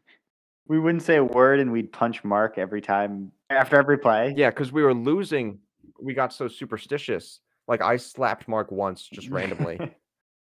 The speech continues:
Speaker 2: <laughs> um, and then the Patriots, like, got a first down, so I was like, "All right," like, second half, no talking.
Speaker 1: <laughs>
Speaker 2: Not a word, and then before every play, I would, like, warm up my hands,
Speaker 1: Mm-hmm.
Speaker 2: and then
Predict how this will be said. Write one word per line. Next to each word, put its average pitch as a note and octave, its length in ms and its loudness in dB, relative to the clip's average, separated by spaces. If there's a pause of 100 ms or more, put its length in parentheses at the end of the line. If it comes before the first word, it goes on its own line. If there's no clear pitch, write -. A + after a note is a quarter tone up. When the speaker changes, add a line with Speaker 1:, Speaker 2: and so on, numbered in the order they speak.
(140)
Speaker 2:
<laughs> - 0 -
um, F#2+ 400 2 (300)
and D#3+ 180 4
then C3+ 120 4
the A2+ 80 2
Patriots, A#2 460 -2
like, E2+ 160 -2 (140)
got E2+ 140 -4
a F#2 40 -8
first F2 300 -8
down, F2+ 380 -6
so - 140 -8
I - 20 0
was F#2 80 -8
like, - 100 -10
"All A2 60 -2
right," F#2+ 220 -2 (480)
like, A2 120 -2
second - 340 0
half, A#2+ 480 0 (460)
no G2 160 4
talking. B2+ 580 0
Speaker 1:
<laughs> A3 220 -10 (840)
Speaker 2:
Not A2 180 2
a D#3+ 60 4
word, C3+ 560 2
and B2+ 100 -2
then A#2+ 80 -2
before A2+ 260 0
every B2 200 0
play, G#2+ 440 0
I G#2 100 0
would, G#2+ 100 -2
like, G#2+ 160 -6
warm G2+ 260 -4
up G#2+ 100 -4
my G#2+ 120 -6
hands, G#2 580 -8
Speaker 1:
Mm-hmm. A2 220 -10 (300)
Speaker 2:
and A2 140 -4
then G#2 280 -8